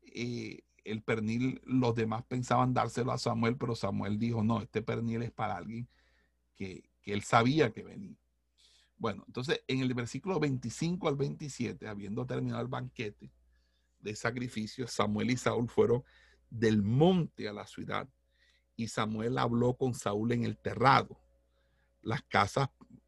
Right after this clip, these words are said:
eh, en, en esa región eran, eh, te-, tenían un, un, una estructura de azotea arriba, y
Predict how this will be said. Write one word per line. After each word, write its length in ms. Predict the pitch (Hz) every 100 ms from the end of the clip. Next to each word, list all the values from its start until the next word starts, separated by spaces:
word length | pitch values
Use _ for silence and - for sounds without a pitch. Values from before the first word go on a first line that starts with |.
| -
eh, 240 | 98 98 - _
en, 300 | 104 101 -
en 120 | 104
esa 220 | 104 -
región 680 | 123 123 - 107 110 117 131 _ _ _ _ _ _ _
eran, 800 | - 101 110 117 110 104 101 - _ _
eh, 100 | 92
te-, 220 | - -
tenían 400 | - 104 104 104
un, 340 | 110 117 123 -
un, 280 | - 113 117
una 160 | 107 117
estructura 680 | 113 - 98 _ 110 113
de 80 | 117
azotea 460 | 110 - 98 101 107
arriba, 460 | 120 123 107 110 - _ _ _ _ _ _ _ _ _
y 420 | 95 107 104 80